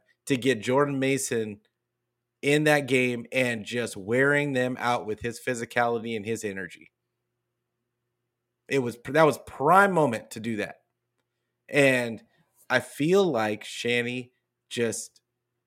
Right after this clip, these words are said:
doesn't understand that part of the game. And, and it sounds weird to say that he doesn't understand it, because I'm sure somebody is gonna, I'm hoping somebody ans-, asks them the question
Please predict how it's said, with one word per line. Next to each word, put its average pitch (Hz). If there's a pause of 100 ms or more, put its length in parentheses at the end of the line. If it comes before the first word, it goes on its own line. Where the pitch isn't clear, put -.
(540)
doesn't 170
understand 123
that 104
part 104 (140)
of 101
the 104
game. 95
And, 147
and 160
it 156
sounds 202
weird 151
to 139
say - (360)
that 123
he 123
doesn't 127
understand 101
it, - (460)
because 135
I'm 135
sure 185
somebody 170
is 139
gonna, 131
I'm 131
hoping 139
somebody 101
ans-, 101
asks 120
them 101
the 95
question 117